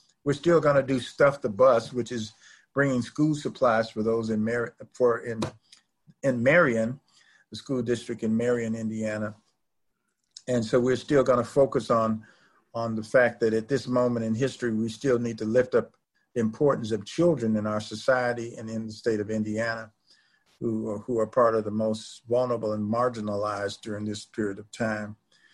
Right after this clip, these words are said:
So annual conference is postponed, but we still should plan to participate, uh, in August the fifteenth meeting. Our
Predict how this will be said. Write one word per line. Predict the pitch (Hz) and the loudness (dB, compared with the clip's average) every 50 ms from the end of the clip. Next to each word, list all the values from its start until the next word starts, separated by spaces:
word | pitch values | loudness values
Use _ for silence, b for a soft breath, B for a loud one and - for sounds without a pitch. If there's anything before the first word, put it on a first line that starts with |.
| b b b b b | b b b b b
So | - 139 | 6 8
annual | 139 147 156 160 165 160 | 8 8 8 6 4 4
conference | - 170 160 156 156 - 170 147 | 4 4 6 6 4 4 0 0
is | 156 160 147 | 0 -2 -2
postponed, | - - 160 143 151 147 151 - - 131 120 113 110 113 117 117 110 | 4 6 6 6 6 4 0 0 2 4 4 4 2 2 0 2 2
but | 117 113 117 | 2 2 2
we | 120 120 | -2 -4
still | - - 151 139 131 | -2 2 4 4 4
should | 127 - 135 110 | 4 2 -6 -2
plan | - - 139 127 127 | 2 4 4 6 4
to | 123 | 2
participate, | 110 - 110 - - 170 156 - - - - - 127 117 120 - - _ b b b b b b b b b b - | 0 -4 -6 0 2 2 2 2 0 -4 2 2 2 2 2 -2 -10 _ b b b b b b b b b b 0
uh, | 120 120 113 110 110 110 110 - - - _ _ _ - | 2 2 4 2 2 -2 -4 -6 -10 -12 _ _ _ 0
in | 131 123 123 120 - - | 0 0 0 0 -4 -2
August | - 120 123 127 123 123 117 - - | 2 4 6 6 6 4 -2 -4 -4
the | 113 | -4
fifteenth | 110 - 127 110 - - 151 143 127 - 123 | 0 0 0 0 0 -2 -2 -2 -2 -2 -2
meeting. | 123 123 127 123 123 123 123 127 123 | -2 0 2 2 2 2 0 -2 -2
Our | - 117 117 117 113 104 104 | 0 4 4 4 4 2 -2